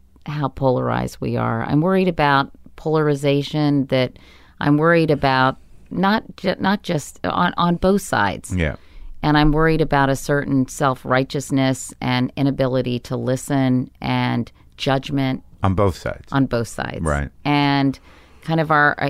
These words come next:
Speaker 1: our, our unwillingness to talk with each other instead of, I mean, just to jump down people's throats. I mean, you cannot,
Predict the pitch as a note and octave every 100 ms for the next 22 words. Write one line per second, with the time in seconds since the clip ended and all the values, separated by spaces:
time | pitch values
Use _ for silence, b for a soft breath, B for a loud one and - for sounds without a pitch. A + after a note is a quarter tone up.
0 | - - - - - - C#3+ - C#3+ C#3+
1 | C#3+ C#3+ - C#3+ C#3+ D3+ D#3 D3 C#3 -
2 | C#3 - C3 - C#3 C#3 C#3 - C3+ C#3+
3 | C#3 C3 A#2 C#3+ B2+ B2+ - C#3 C3+ C3
4 | E3 - C#3 B2+ - - E3+ E3+ D#3 C3
5 | C3 C3+ B2+ A#2+ - D3 C#3 C3+ A2+ -
6 | - D3 D3+ F3+ F#3 F#3+ F3+ F3+ F3 E3+